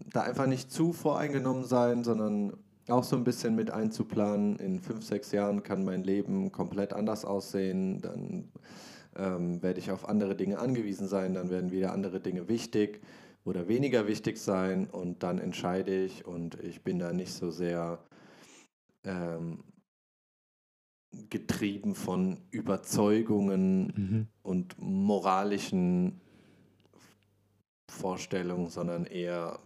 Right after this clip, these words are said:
Speaker 1: pragmatischer. Also
Speaker 2: Mhm.
Speaker 1: so eine gute Mischung, ja? Ein
Speaker 2: Mhm.
Speaker 1: bewusster Umgang. Ich poch voll auf dieses Bewusste.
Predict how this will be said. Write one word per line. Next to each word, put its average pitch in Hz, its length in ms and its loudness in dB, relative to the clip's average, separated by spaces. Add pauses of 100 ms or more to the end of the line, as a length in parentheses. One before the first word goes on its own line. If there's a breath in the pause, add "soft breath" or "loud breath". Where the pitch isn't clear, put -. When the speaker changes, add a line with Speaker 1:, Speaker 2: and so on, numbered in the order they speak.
(120)
Speaker 1:
pragmatischer. 92 1120 -4 (320 loud breath)
Also 104 240 4
Speaker 2:
Mhm. 135 40 6
Speaker 1:
so 139 40 4
eine 123 80 0
gute 123 320 2
Mischung, 82 480 0
ja? 90 120 0
Ein 123 140 6
Speaker 2:
Mhm. 95 40 4
Speaker 1:
bewusster 113 580 4
Umgang. 92 380 2
Ich - 280 -8
poch 113 260 -2
voll 104 200 -2
auf 90 140 -2
dieses 92 320 -6
Bewusste. 95 720 -2